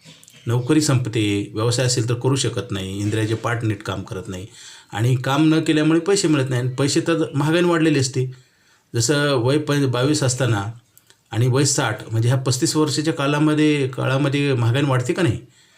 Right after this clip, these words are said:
अन्न, वस्त्र, निवारा हे जगण्यासाठी आवश्यक आहे, त्याचे रेट वाढतात. मग त्याच्यानंतर तुम्ही कसं हे प्लॅनिंग करणार, कसं जगणार?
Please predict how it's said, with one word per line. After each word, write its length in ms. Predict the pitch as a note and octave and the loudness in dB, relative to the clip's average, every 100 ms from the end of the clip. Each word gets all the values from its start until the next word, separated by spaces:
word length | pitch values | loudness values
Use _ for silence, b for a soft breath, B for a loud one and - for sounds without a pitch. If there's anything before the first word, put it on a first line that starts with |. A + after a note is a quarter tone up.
| b - | b -4
अन्न, 200 | A2 A2+ | 0 2
वस्त्र, 400 | A2 A2 - G#2+ | 2 0 -2 -2
निवारा 260 | G#2+ G#2 | -2 -2
हे 100 | G#2+ | 0
जगण्यासाठी 500 | A2+ A#2 C3+ C3+ C3+ | 0 0 0 0 -2
आवश्यक 380 | C3 A2+ C#3+ B2 | -2 -2 0 0
आहे, 100 | G#2 | -2
त्याचे 180 | A2 B2+ | -2 0
रेट 200 | C#3 D3 | 0 0
वाढतात. 340 | A#2+ G2 G2 F#2+ - B B B B B B | -2 -4 -8 -12 -18 B B B B B B
मग 100 | C3 | -6
त्याच्यानंतर 520 | C3 C3+ F#3 F3+ F3 | -2 0 2 2 2
तुम्ही 240 | F#3+ E3+ E3+ | 2 2 2
कसं 240 | D#3+ - | 2 2
हे 80 | A#2+ | 2
प्लॅनिंग 320 | A2+ G2 F#2 | 2 -4 -6
करणार, 240 | F#2 F2+ F2+ | -10 -12 -6
कसं 240 | D3 C#3+ | -2 2
जगणार? 400 | B2+ A2+ F#2+ D#2+ | 2 2 -2 -6